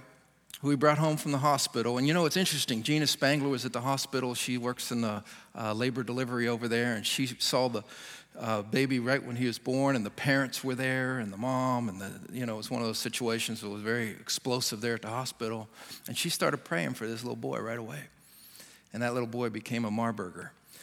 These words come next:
And, uh, it's just so cool. In fact, uh, their, their, their, their slogan at the church they're part of is, is "One more, one less."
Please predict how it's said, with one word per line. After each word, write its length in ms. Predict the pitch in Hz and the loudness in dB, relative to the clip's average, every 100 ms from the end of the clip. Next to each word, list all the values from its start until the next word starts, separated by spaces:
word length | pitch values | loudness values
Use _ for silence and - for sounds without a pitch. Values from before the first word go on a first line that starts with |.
| - - - - | -20 -20 -20 -6
And, 320 | 120 113 107 | 0 0 2
uh, 140 | 110 110 | 2 2
it's 200 | 120 - | 2 0
just 180 | 135 - | 0 2
so 180 | 143 | 2
cool. 300 | 131 - 151 | 0 2 4
In 60 | 135 | 4
fact, 380 | - 156 147 - - - - | 10 10 10 6 -12 -12 0
uh, 320 | 139 127 120 - - - - | 6 8 6 2 -8 -12 -8
their, 460 | 147 139 170 156 135 | -6 4 8 8 8
their, 200 | 147 139 - | 4 4 2
their, 220 | 147 139 131 | 2 4 4
their 300 | 135 131 123 | 0 0 0
slogan 460 | - 196 214 156 | 2 8 8 8
at 100 | 139 | 4
the 60 | 123 | 2
church 300 | - 185 - | 2 2 4
they're 100 | 127 | 0
part 300 | - 156 143 | 2 6 6
of 180 | 120 110 | 6 2
is, 200 | 127 - | 0 0
is 360 | 127 - 123 | 0 0 -2
"One 300 | 117 151 165 | 2 6 8
more, 500 | 165 160 156 156 143 - - - | 8 8 6 4 0 -6 -16 -6
one 360 | 123 147 139 | 0 2 4
less." 520 | 127 101 - - - | 2 2 2 2 0